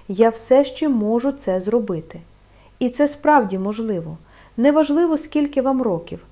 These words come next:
шістдесят, сімдесят, вісімдесят або більше. Мозок володіє неймовірною здатністю до оновлення. Для цього потрібні всього дві речі:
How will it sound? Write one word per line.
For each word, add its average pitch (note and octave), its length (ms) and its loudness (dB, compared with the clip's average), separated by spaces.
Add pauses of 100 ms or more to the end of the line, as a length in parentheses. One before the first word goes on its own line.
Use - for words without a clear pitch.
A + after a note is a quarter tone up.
шістдесят, G#3 720 -4 (100)
сімдесят, G#3 680 -4 (160)
вісімдесят G#3 800 -4 (160)
або G3 240 -2
більше. G#3+ 520 -6 (640)
Мозок C#4 500 2
володіє A#3 640 0
неймовірною C4 880 2
здатністю B3+ 720 -2
до G#3+ 200 0
оновлення. D#3+ 680 -2 (480)
Для G3 160 0
цього D#4 300 2
потрібні C#4 560 -2
всього A#3 400 0
дві A3+ 300 -4
речі: E3+ 480 -8